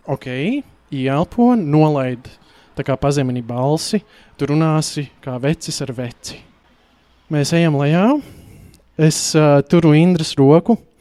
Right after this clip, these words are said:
Tā ļoti, nu, saspiedis. Mēs tā, mums nav, mums kāpņu telpā nav gaismas, tāpēc <laughs> vienkārši vajadzēja pieturēties pie tās rokas. Un, ā, piezvanam, pieklauvējam, un es pēkšņi dzirdu, ka nāk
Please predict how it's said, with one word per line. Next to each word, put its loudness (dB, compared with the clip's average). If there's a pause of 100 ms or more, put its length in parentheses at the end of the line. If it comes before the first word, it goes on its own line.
(180)
Tā -2
ļoti, 0
nu, -2
saspiedis. -8
Mēs -10
tā, -12 (680)
mums 4
nav, -4
mums 2 (460)
kāpņu -2
telpā -8
nav -8
gaismas, -8
tāpēc -14 (320)
<laughs> -12
vienkārši 0
vajadzēja 2
pieturēties -4
pie -6
tās -6
rokas. -6 (760)
Un, 4
ā, 2 (500)
piezvanam, 0
pieklauvējam, 0 (260)
un -4
es -8
pēkšņi -2
dzirdu, -8
ka -8
nāk -6